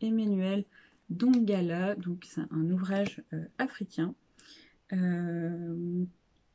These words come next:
c'est un ouvrage qui s'appelle Johnny Chien Méchant aux éditions Motif, qui en fait va nous parler du Congo et, euh, de, d'une histoire d'amour entre deux jeunes,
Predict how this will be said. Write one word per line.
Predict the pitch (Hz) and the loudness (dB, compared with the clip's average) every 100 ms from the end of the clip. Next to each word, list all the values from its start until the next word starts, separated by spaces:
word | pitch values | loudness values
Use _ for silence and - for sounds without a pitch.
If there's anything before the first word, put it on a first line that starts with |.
| _ _ _ _ | _ _ _ _
c'est | - - 214 214 - | -14 -4 -4 -4 0
un | 180 | 2
ouvrage | 180 185 202 214 208 220 220 214 | 2 0 -2 -2 -2 -2 0 -2
qui | - 185 | -6 -10
s'appelle | - 165 - 214 226 - - | -8 -8 -2 2 2 0 -8
Johnny | 185 220 220 220 - | 2 4 4 2 -2
Chien | - - 254 | -6 0 2
Méchant | 196 185 - 170 - | 2 0 -2 -2 -2
aux | |
éditions | 175 160 180 - 226 - | -2 -4 -6 -8 -8 -4
Motif, | 175 170 165 - 214 269 - - - - _ | -2 0 -2 -4 -6 -6 -8 -20 -20 -20 _
qui | - 240 - | -4 -4 -2
en | 196 185 | -4 -4
fait | - 196 208 - - - | -4 -4 -4 -4 -8 -2
va | 190 | 0
nous | 202 | 2
parler | 180 175 180 214 | 0 -2 -2 0
du | 185 | -2
Congo | - 190 185 175 170 - - | -2 2 2 2 0 -2 -4
et, | 190 - 175 | -4 -2 -4
euh, | 165 | -4
de, | 160 170 180 | -4 -6 -6
d'une | 165 175 185 | -8 -2 -2
histoire | - 202 | -2 -2
d'amour | 190 202 180 | 0 0 -2
entre | - - | -6 -6
deux | 165 190 | -2 0
jeunes, | 190 185 214 | 0 0 0